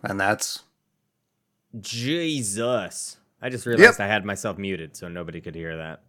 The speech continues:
Speaker 2: But, uh, holy God.
Speaker 1: So that's, that's what did it right there, buddy. 'Cause I, I, like I said, I went to bed fine last night. I didn't have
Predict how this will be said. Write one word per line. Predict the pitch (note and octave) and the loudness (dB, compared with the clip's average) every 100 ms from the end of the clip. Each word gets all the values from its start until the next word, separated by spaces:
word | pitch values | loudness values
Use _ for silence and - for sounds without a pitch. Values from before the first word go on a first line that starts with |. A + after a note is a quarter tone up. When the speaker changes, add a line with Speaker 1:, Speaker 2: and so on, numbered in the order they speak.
| - - | -20 -14
Speaker 2:
But, | F2 - | -12 -6
uh, | F#2 F2 | -6 -6
holy | - - F#3+ A3+ F#3 | -10 -6 -6 -4 -4
God. | E3+ D#3+ A2 F2 - _ _ _ _ _ _ _ _ _ _ _ _ - | -4 -2 -4 -6 -14 _ _ _ _ _ _ _ _ _ _ _ _ -8
Speaker 1:
So | - | 6
that's, | C3 D3+ D#3+ | 6 6 2
that's | D3+ E3 F3+ | 4 4 6
what | G3 F3 | 4 6
did | G3+ | 6
it | E3 | 6
right | E3 D#3+ | 4 4
there, | F#3+ F3+ | 4 6
buddy. | C#3 C#3+ C#3 - _ - | 6 6 4 -2 _ -6
'Cause | - B2 | 4 6
I, | C#3 - - - - | 6 4 -14 -8 6
I, | D3 | 10
like | G3 A#3+ | 10 8
I | |
said, | - C4+ | 10 10
I | A3 | 10
went | F#3+ C4 B3 | 10 6 6
to | |
bed | F3+ A#3+ G#3 | 6 6 6
fine | - G3+ B3 A3 | 8 8 8 8
last | G3+ G3+ | 6 8
night. | G#3 G#3+ | 6 8
I | |
didn't | F#3 F#3+ | 6 6
have | E3 | 6